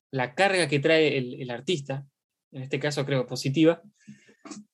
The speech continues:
como que pierde un montón de valor la música, porque no es las canciones que cantó ese día, nadie se acuerda de las canciones que cantó.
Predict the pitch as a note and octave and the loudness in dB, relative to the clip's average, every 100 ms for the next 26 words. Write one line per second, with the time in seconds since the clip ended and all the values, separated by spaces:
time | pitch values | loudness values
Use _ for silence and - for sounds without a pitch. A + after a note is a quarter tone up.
0 | _ - C3+ C3 C3+ D3 F3 F#3+ E3 C#3+ | _ 0 0 2 2 6 8 10 8 8
1 | C3+ C#3 C3+ E3+ C3 F3 F#3+ B2+ B2+ B2+ | 6 4 6 4 6 6 6 4 0 -2
2 | B2 D3+ G#3+ A3+ - D3+ C#3 - D#3 E3 | 0 2 2 2 0 -4 -4 0 0 2
3 | E3+ D3 C#3+ C3+ D3+ C#3 C3+ B2+ D#3+ F#3+ | 2 0 2 2 2 2 2 2 2 2
4 | D#3+ D3+ A3+ C#3+ C3 C3+ C3+ B2 A#2 A#2+ | 2 2 2 2 -2 -2 -2 -4 -6 -10